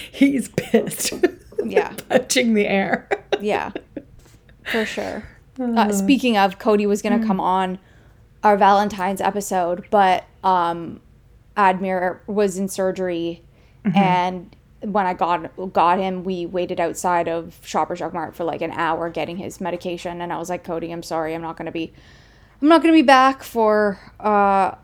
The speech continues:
Speaker 2: like, a while." And by this point, I'm, it's, like, eight P M on a Friday,
Speaker 1: Yeah.
Speaker 2: and I'm just over it. And then someone hit Admir's car while we were parked there. Um,
Speaker 1: Oh.
Speaker 2: luckily, luckily, it didn't do any damage. But at that point,
Speaker 1: Thank
Speaker 2: I was
Speaker 1: God.
Speaker 2: just kind of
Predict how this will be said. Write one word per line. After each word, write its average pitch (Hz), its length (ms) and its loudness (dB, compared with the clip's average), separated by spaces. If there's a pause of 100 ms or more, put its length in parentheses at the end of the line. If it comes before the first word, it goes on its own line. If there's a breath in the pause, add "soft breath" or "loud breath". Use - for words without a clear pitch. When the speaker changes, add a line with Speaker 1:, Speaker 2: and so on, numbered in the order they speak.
Speaker 2:
like, 208 180 0
a 202 60 -2
while." 190 360 6
And 185 160 -2
by 180 180 2
this 185 220 -2
point, 170 260 -4
I'm, 165 220 -6
it's, 175 120 -10
like, 175 200 -4
eight 175 180 -10
P 180 160 -10
M 170 180 -2
on 165 120 -4
a 175 60 -4
Friday, 143 360 -2
Speaker 1:
Yeah. - 60 -4
Speaker 2:
and - 100 -6
I'm - 140 -10
just - 180 -12
over 196 300 0
it. - 80 -4
And 208 120 0
then 214 220 0
someone 208 260 -2
hit 208 240 0
Admir's 196 380 -2
car 240 300 -2
while 190 100 2
we 185 80 -2
were 180 120 -4
parked - 340 -10
there. 165 300 -4 (460 soft breath)
Um, 190 480 -2 (160)
Speaker 1:
Oh. 311 160 -4
Speaker 2:
luckily, 247 400 4
luckily, 226 500 4
it 220 60 0
didn't 214 160 -2
do 202 160 0
any 202 160 0
damage. 196 380 0
But 202 100 2
at 202 80 4
that 202 200 2
point, 226 160 0
Speaker 1:
Thank 226 40 2
Speaker 2:
I 220 60 2
was 220 80 0
Speaker 1:
God. - 20 -6
Speaker 2:
just 185 120 -8
kind 196 140 -2
of 185 140 -6